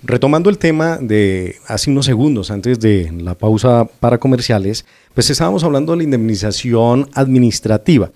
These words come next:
Y es que se comunica un oyente y nos pregunta lo siguiente: es víctima del conflicto armado, víctima de desplazamiento. Su núcleo familiar lo componen cinco personas.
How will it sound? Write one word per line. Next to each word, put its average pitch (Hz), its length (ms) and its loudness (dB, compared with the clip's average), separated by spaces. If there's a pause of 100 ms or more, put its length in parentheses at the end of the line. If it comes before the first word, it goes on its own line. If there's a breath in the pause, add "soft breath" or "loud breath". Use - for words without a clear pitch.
(280 soft breath)
Y 135 80 -4
es 156 100 -4
que 208 80 0
se 185 120 0
comunica 135 380 0
un 143 140 2
oyente 120 540 0
y 113 80 0
nos 107 160 -2
pregunta 101 420 -2
lo 107 80 -2
siguiente: 131 560 -2 (240 soft breath)
es 90 180 -10
víctima 139 420 2
del 131 120 2
conflicto 117 380 -2
armado, 127 360 0 (120)
víctima 117 680 0
de 107 220 0
desplazamiento. 110 800 0 (320 soft breath)
Su 147 200 0
núcleo 170 640 2
familiar 147 800 2
lo 117 180 0
componen 117 640 0
cinco 127 500 0
personas. 107 640 -2